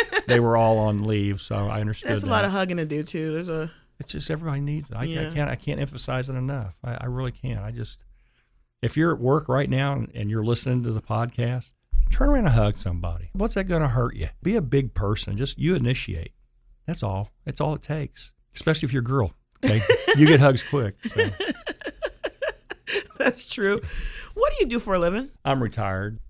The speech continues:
Speaker 2: I sold cars. I was a car salesman.
Speaker 1: Okay.
Speaker 2: So like I said, there might be some people out there <laughs> going, "Who, Turner? Come on."
Speaker 1: <laughs>
Speaker 2: But I worked at Bo Townsend Ford for twenty-one years in Vandalia.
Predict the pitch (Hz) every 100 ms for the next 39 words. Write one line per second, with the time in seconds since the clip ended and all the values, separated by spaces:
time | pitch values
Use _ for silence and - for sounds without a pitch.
0 | - 123 - 143 131 - 127 107 87 85
1 | - - _ _ _ 120 123 - - 127
2 | 110 - - 95 92 82 90 90 208 226
3 | 262 254 247 247 262 269 110 113 101 120
4 | 110 123 131 - 107 120 110 110 110 -
5 | - 107 - 110 127 120 110 - 117 113
6 | 110 123 110 107 - 339 - - - 285
7 | - 113 110 - _ _ 113 131 127 107
8 | 123 120 123 120 113 - 117 110 - 98
9 | - _ - 123 120 - 113 110 107 98
10 | 98 - - _ _ 101 98 101 98 98
11 | 98 98 95